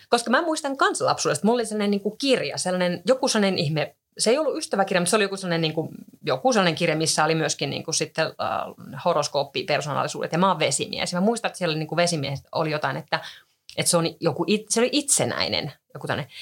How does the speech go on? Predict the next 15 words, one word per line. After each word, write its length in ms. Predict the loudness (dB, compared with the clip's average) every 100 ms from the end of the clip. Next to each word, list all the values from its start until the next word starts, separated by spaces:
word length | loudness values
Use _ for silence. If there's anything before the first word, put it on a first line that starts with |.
| -10
Ja 40 | -2
sit 40 |
mä 120 | 2
muistan, 320 | 2 0 -2 -4
että 180 | -2
tää 140 | 0 0
oli 100 | 0
jotenkin 260 | -2 -4
mulle 220 | -2 -2 0
tosi 180 | 0 2
tärkeä, 420 | 2 0 -2 -4
hieno 300 | -2 -2 -2
asia, 200 | -4 -6
että, 120 | -12 _ _ _
"Aa, 280 | -2 -2